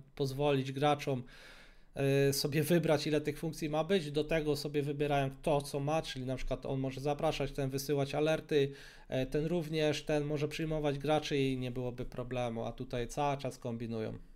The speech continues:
Dla mnie to trochę bez sensu, aczkolwiek, no, to ich wybór.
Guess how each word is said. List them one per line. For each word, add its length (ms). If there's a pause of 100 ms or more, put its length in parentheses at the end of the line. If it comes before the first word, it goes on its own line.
(200)
Dla 200
mnie 140
to 120
trochę 280
bez 200
sensu, 420 (380)
aczkolwiek, 720
no, 180 (180)
to 120
ich 160
wybór. 320